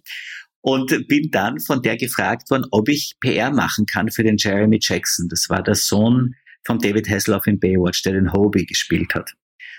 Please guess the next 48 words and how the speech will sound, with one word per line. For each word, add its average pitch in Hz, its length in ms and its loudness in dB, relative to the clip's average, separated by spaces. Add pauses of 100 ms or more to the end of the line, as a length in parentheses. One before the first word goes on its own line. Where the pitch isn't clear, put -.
(240)
Und 113 580 -4 (100)
ich 110 160 -4
hab - 120 -6
dann 101 180 2
mit 98 160 0
diesen, 95 360 0 (100)
äh, 76 360 -2
Leuten 101 340 2
bei 107 100 0
der 101 100 0
Autogrammzentrale 101 880 0
geredet, 101 340 -2
hab - 100 -8
gesagt, - 240 -4
mir 98 120 4
ist 90 100 0
angeboten 101 500 0
worden, 98 180 4
P 95 140 -4
R - 220 -4
zu - 180 -2
machen. 101 300 2
Was 90 160 -2
ist 120 300 2
das? 135 180 0
Die - 80 -2
haben 82 80 2
das - 140 -4
damals - 240 -4
auch 107 160 0
nicht 117 180 2
genau 95 240 2
gewusst. 110 300 0
Dann 90 100 0
haben 92 80 2
wir 92 80 2
das - 180 0
recherchiert, - 600 0
weil 95 80 4
das 90 160 0
Internet 98 420 0
hat's - 160 -6
auch 101 160 -2
noch 117 100 2
nicht 110 220 0
wirklich 107 300 0
so 110 120 -2
gegeben. 107 500 0